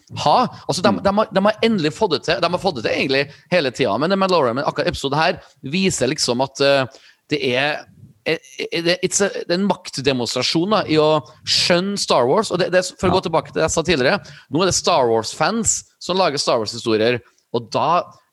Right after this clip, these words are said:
Speaker 1: jeg, jeg, jeg tror at av og til Star Wars-fans forstår Star Wars bedre enn George Lucas, og
Speaker 2: Ja.
Speaker 1: i dette tilfellet så er det perfekt. George Lucas kommer inn om å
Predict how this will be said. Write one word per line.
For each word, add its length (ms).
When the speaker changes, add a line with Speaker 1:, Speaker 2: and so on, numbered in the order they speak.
Speaker 1:
jeg, 280
jeg, 120
jeg 160
tror 200
at 120
av 120
og 60
til 80
Star 200
Wars-fans 440
forstår 440
Star 160
Wars 160
bedre 340
enn 100
George 240
Lucas, 380
og 40
Speaker 2:
Ja. 60
Speaker 1:
i 40
dette 220
tilfellet 500
så 160
er 160
det 100
perfekt. 320
George 200
Lucas 240
kommer 180
inn 140
om 120
å 160